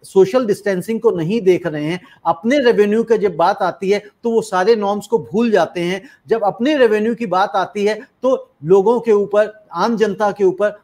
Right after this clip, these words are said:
जो, अ, petrol है, diesel है, उसके ऊपर tax की duties बढ़ा देते हैं। जब अपनी, अ, revenue की बात आती है तो शराब की दुकानें खोल देते हैं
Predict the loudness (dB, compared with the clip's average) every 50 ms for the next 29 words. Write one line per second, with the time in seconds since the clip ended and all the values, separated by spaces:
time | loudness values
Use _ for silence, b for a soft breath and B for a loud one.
0 | _ 0 0 0 0 -2 -16 _ _ _ -10 -8 -4 -2 -2 -2 -2 -2 -6 -6
1 | -6 -2 0 0 0 0 0 0 -2 -2 0 -2 -2 2 2 2 2 4 2 0
2 | 0 0 -2 -2 -2 0 -4 -6 -4 -2 -4 -4 -4 -8 -12 _ -8 -4 -4 -4
3 | -4 -2 -4 -6 -4 -6 -8 -6 0 0 0 4 4 2 2 2 -2 -2 -2 -2
4 | -4 b b b b b b _ -2 0 0 0 -2 0 0 0 2 2 2 0
5 | 0 0 0 0 2 2 0 2 0 0 -2 -2 -4 -2 2 0 2 2 0 -4
6 | -4 -2 -2 0 0 0 -2 B B B _ -4 -4 -2 -4 -2 0 0 0 0
7 | -2 -8 -6 -6 -4 -4 -4 -4 -4 -6 -8 -10 _ 2 2 4 4 4 2 2
8 | 2 0 -2 -2 -2 -4 -6 -12